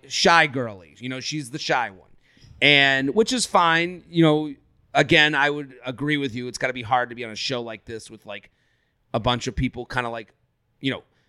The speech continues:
a girl like Kat stealing a guy away before his date, you know, so for Jess, like, I'm sure this is an uncomfortable situation, but for Gabby to be like, hey, for her to have the reputation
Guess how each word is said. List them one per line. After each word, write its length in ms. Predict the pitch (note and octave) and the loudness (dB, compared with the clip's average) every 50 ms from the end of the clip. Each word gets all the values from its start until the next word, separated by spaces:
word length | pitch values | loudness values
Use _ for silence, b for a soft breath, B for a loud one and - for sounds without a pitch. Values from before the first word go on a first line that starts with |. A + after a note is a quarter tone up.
| _ _ _ _ - | _ _ _ _ -12
a 60 | B2+ A2+ | -12 -6
girl 180 | - C3+ C3 C3 | -4 -2 -2 0
like 240 | B2+ B2 G#2+ - | -2 -2 -6 -4
Kat 480 | - - D#3+ D3 D3 C#3 B2+ A#2 A2 - _ - | -2 2 4 4 6 6 4 2 -2 -6 _ -8
stealing 540 | - - - - C3 C3+ C3+ C#3 C#3 C3+ | -6 -6 -6 -4 -4 -4 -2 -2 -2 -2
a 60 | C3 A#2 | -2 2
guy 200 | B2+ B2 B2+ B2+ | 4 4 6 6
away 200 | B2 C3 C3 B2 | 4 2 0 -2
before 340 | B2 G2 - C3 B2+ B2 | -4 -8 -6 -4 -4 -4
his 120 | A#2+ A2 G2 | -4 -6 -4
date, 440 | B2+ D3+ D3 C#3+ C3+ B2 A#2 - _ _ | 0 2 4 4 2 2 -4 -12 _ _
you 100 | C#3 C#3 | -4 -2
know, 220 | C3 A#2+ A#2 A#2+ A2 | -2 0 -2 -2 -4
so 500 | - - C#3 B2 B2 A#2+ A#2 A#2 G#2+ _ _ _ _ _ _ _ _ _ _ _ _ _ _ _ _ _ _ _ _ | -6 -4 -4 -2 -2 -4 -4 -8 -12 _ _ _ _ _ _ _ _ _ _ _ _ _ _ _ _ _ _ _ _
for 160 | - - C#3+ | -2 0 0
Jess, 380 | A#2+ - - D#3+ D#3 C#3+ - - | 0 4 4 4 4 4 2 -2
like, 140 | C#3 C3 - | -8 -8 -6
I'm 100 | C3 B2+ | -8 -8
sure 160 | - - C#3 | -6 -6 -6
this 140 | B2 B2 G#2 | -6 -8 -12
is 80 | A#2 | -12
an 60 | B2+ A#2+ | -10 -12
uncomfortable 440 | A#2+ - C3 C3 - - A2 A#2+ | -12 -8 -8 -10 -10 -10 -16 -14
situation, 360 | - - A2 C3 C3+ C3 A2+ A2 | -12 -12 -8 -6 -6 -6 -6 -8
but 120 | B2 A#2+ b b b b b b b b | -12 -14 b b b b b b b b
for 160 | - F3+ - | 0 2 4
Gabby 360 | - F3 F3+ F#3 F#3 F3 F3+ | 4 6 6 6 6 6 4
to 60 | E3+ | 2
be 140 | D#3 D#3+ D#3+ | 2 2 2
like, 240 | D3 C#3+ C#3 C3 - | 2 0 -2 -2 0
hey, 400 | B2+ D3+ D3+ D3+ D3 D#3+ E3+ D3+ | 2 4 4 4 4 0 -8 -2
for 160 | - A3+ G#3 | 2 2 4
her 120 | G#3 C#4+ D#4 | 6 6 6
to 40 | D#4+ | 6
have 240 | C#4 B3 B3 G3+ F#3 | 6 4 2 2 2
the 80 | G#3 F3 | 0 2
reputation 960 | D#3 E3+ F3+ F3 - F3 F#3 - _ - D3 C#3+ C#3+ B2+ - - - E2 | 4 2 2 2 2 -2 -4 -4 _ 0 2 4 4 4 2 -2 -14 -16